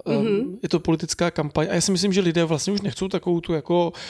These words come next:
Speaker 1: eh, jako je tam jeden, druhej, takový vyfocený standardně, vážně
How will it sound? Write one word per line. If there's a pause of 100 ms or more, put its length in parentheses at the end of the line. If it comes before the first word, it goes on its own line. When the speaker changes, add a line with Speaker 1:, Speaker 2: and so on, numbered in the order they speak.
(320)
Speaker 1:
eh,
jako
je
tam
jeden,
druhej,
takový
vyfocený
standardně,
vážně